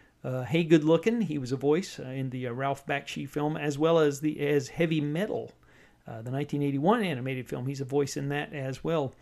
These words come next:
Uh, also appears in the, uh, nineteen eighty-three film Stranger's Kiss, Protocol, uh, the stir-crazy television series, the Foul Play T V series,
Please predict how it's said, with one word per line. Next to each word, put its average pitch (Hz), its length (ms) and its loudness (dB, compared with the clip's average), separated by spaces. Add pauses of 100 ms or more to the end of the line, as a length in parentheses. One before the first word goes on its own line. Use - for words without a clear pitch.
(560)
Uh, 131 520 -8
also 143 640 2
appears 143 800 2 (920)
in 143 240 -4
the, 135 220 -2
uh, 127 80 -4
nineteen 151 340 -2
eighty-three 147 420 -2
film 143 300 -4
Stranger's 135 680 -2
Kiss, - 640 0 (280)
Protocol, 202 840 4 (240)
uh, 117 100 -10
the 127 220 -8 (140)
stir-crazy 151 1080 4
television 165 460 0
series, 165 480 -2
the 120 200 -10
Foul 113 320 0
Play 170 420 0
T 175 200 -4
V 160 180 -4
series, 165 580 -2